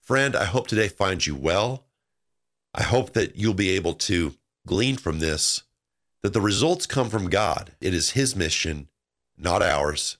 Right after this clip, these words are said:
We play a role, but he is the one who determines our effectiveness.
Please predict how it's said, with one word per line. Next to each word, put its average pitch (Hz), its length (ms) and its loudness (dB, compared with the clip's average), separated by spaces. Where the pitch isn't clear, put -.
We 117 120 2
play 120 260 2
a 113 60 4
role, 107 580 2
but 90 120 0
he 123 420 0
is 98 200 -2
the 101 80 0
one 87 420 0
who 110 80 0
determines 90 680 -2
our 85 200 0
effectiveness. 82 880 -4